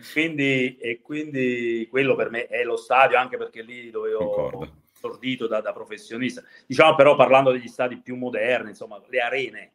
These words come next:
Speaker 1: come le chiamiamo
Speaker 2: Mm.
Speaker 1: oggigiorno, credo che quello della, del Borussia Dortmund, eh, sia il luogo che ti trasmetta più emozioni, più dell'Allianz Arena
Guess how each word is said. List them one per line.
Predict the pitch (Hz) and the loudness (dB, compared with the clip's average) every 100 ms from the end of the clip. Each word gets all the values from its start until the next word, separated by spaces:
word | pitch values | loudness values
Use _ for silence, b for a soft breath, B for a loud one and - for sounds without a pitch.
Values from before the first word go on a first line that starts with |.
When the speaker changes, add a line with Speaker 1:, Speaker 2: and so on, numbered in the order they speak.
| _ | _
Speaker 1:
come | 107 | -16
le | 104 | -14
chiamiamo | 101 107 110 107 | -12 -12 -10 -4
Speaker 2:
Mm. | 110 110 - - - - | -2 -2 -6 -14 -20 -10
Speaker 1:
oggigiorno, | 113 113 110 131 139 135 123 104 b b b b _ | -10 -10 0 6 6 4 0 -2 b b b b _
credo | - 117 113 | -10 -6 -4
che | 120 117 113 | -2 0 0
quello | 127 131 127 | -2 2 2
della, | 123 117 113 113 110 107 | 2 0 2 2 -2 -4
del | 113 113 | -8 -8
Borussia | 120 131 - 135 | -12 -12 -4 -2
Dortmund, | 120 123 120 127 120 113 107 | -2 -4 -6 -12 -12 -12 -6
eh, | 107 104 104 104 104 101 | -4 -4 -6 -8 -8 -10
sia | 98 - 104 104 101 104 101 104 - | -14 -10 -6 -4 -4 -4 -6 -8 -10
il | 120 110 | -18 -16
luogo | 110 117 127 120 113 | -14 -2 0 0 -2
che | 113 | -8
ti | 107 110 | -8 -6
trasmetta | 110 104 110 113 - 110 | -4 -4 -8 -12 -4 -4
più | - 117 117 117 113 - _ - | -4 -6 -2 -2 -4 -8 _ -16
emozioni, | - 127 127 - 131 104 90 | -4 0 0 4 4 4 -2
più | - 135 | -2 4
dell'Allianz | 123 113 107 107 104 98 | 4 6 6 4 0 -4
Arena | 107 104 98 98 | -4 -4 -6 -8